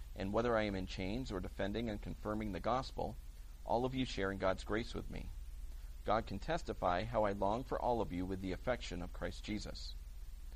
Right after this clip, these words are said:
And this is my prayer, that your love may abound more and more in knowledge and depth of insight, so that you may be able to discern what is best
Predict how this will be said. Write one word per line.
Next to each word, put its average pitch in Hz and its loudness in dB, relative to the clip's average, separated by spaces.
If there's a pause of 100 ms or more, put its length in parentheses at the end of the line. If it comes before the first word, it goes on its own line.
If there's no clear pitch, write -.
(320)
And 104 2
this 127 4
is 135 -2
my 123 2
prayer, 123 2 (680)
that 113 4
your 113 4
love 120 6
may 135 0
abound 101 2
more 107 4
and 127 -2
more 104 2 (280)
in 98 0
knowledge 117 6
and 107 2
depth 117 2
of - -2
insight, - 2 (460)
so - 4
that 110 4
you 120 4
may 127 6
be 104 6
able 113 2
to - -6
discern 101 2
what 101 2
is 104 -4
best 107 4